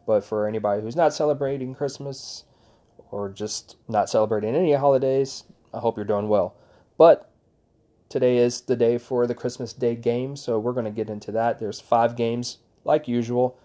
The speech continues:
all back to back to back to back. You know what's special about the Christmas Day games, if you're interested in watching all of them? What's cool, I think, you know, from a player's perspective, is that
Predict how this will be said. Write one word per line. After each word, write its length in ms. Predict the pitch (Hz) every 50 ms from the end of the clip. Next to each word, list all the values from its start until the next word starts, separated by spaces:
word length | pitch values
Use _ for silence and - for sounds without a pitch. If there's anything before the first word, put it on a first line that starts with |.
| _ _ _ _ _
all 260 | - 117 117 117 120
back 300 | 117 113 120 113 113 113
to 80 | - 117
back 220 | 110 110 110 113
to 60 | - 110
back 200 | 110 107 107 -
to 80 | -
back. 220 | 110 110 123 - 185
You 80 | 180
know 160 | 175 175 165
what's 180 | 156 165 160 156
special 400 | - - - 120 120 - - 135
about 340 | 123 127 120 113 - - - - - _ _ _
the 80 | - 117
Christmas 340 | - - 120 - - 120 -
Day 160 | - 117 113
games, 480 | 113 110 107 107 110 110 110 117 - -
if 220 | - 113 - -
you're 120 | 117 113
interested 460 | 104 120 120 - 120 - 127 117 101 -
in 220 | - 120 110 107
watching 380 | 104 98 98 110 - - 117 -
all 220 | 90 107 107 117
of 100 | 131 131
them? 200 | 143 147 143 143 _ _ _ _ _ _ _ -
What's 240 | 127 127 123 -
cool, 480 | - - - 143 143 147 151 147 143 - _ -
I 80 | - 120
think, 280 | 117 - 135 127 123 - _ _ _ _ _ _ _ -
you 80 | - 120
know, 140 | 117 113
from 180 | 107 - 123 117
a 80 | 110 107
player's 320 | - 127 117 117 123 117
perspective, 580 | - - 131 - - - 120 131 - 135 123 113
is 120 | 107 104
that 320 | 110 107 104 98 - _